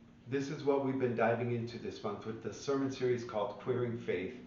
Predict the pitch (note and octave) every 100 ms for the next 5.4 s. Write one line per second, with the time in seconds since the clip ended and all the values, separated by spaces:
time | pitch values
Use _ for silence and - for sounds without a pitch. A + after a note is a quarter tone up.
0 | - - - - A2+ G#2+ G#2+ - A2 A2
1 | A2+ - A2+ A#2 A2+ G2+ G2 - F#3 G3+
2 | G3 - A2+ A#2 C3 A#2 A2 - F2+ -
3 | - - - - - - - - - -
4 | C3+ C#3+ B2+ B2 A#2+ A#2+ A#2+ G#2 A#2 B2+
5 | A2+ A2 F#2+